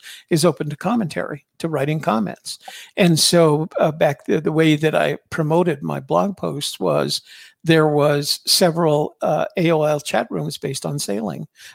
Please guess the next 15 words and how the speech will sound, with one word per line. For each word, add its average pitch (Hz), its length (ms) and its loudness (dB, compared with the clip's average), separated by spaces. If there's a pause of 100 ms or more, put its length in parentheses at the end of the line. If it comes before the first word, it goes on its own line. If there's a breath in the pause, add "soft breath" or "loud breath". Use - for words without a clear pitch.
As 160 80 -2
a - 20 -2
matter 185 140 4
of - 80 -4
fact, 180 260 0
the, 196 160 -6
the, 170 560 -2
the 156 140 -6
original 175 340 -4
story 165 340 -4
of 156 120 -6
A - 20 -10
Gypsy's 151 380 -6
Kiss, - 380 -6 (720)
uh, 185 140 0